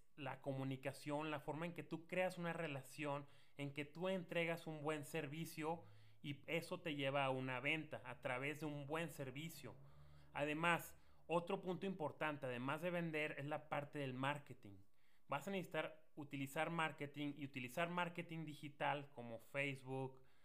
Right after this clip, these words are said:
eh, Twitter, Instagram, TikTok, todas las redes sociales que tienes en tu alcance, pero para poder usarlas bien,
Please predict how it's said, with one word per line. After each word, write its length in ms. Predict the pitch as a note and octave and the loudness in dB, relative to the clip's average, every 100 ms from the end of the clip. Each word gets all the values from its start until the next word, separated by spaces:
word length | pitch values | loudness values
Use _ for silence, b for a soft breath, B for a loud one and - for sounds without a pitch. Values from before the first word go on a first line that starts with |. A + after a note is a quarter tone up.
| b b b - | b b b -6
eh, 480 | A2+ A2 G#2+ - - | -2 -2 -2 -8 -6
Twitter, 840 | D3+ D3 C#3+ C#3 C3 C3 C3 - - D3+ | -2 -2 0 0 2 2 0 -4 -14 -2
Instagram, 920 | C#3 C#3 C#3 C#3 C3 C3 C3 C3 C3 B B - - | 2 2 0 -2 0 0 0 0 -4 B B -18 0
TikTok, 840 | D3+ C#3+ - C#3 C3+ C3 C3 - | 0 0 2 6 8 6 2 -6
todas 220 | - F#3 A3 | 0 2 6
las 180 | F#3+ | 4
redes 300 | D#3 E3 F#3 | 4 4 4
sociales 380 | F3+ - D#3 E3 | 2 -2 -2 -2
que 100 | - | -4
tienes 260 | C#3 D3+ D#3+ | -4 -4 -2
en 120 | D3 | -2
tu 60 | C3 | -2
alcance, 540 | C3 D3 C#3+ C#3+ D3+ | 2 2 2 0 -4
pero 420 | D3+ D#3 C#3 C3 | -2 2 2 2
para 360 | D3 C#3+ C#3 - | 4 6 4 2
poder 320 | D3 D3+ G#3 | 0 2 0
usarlas 480 | G3+ G3 F3+ F3 C3+ | 2 2 4 2 2
bien, 360 | D3+ D#3+ G3 | 0 0 -2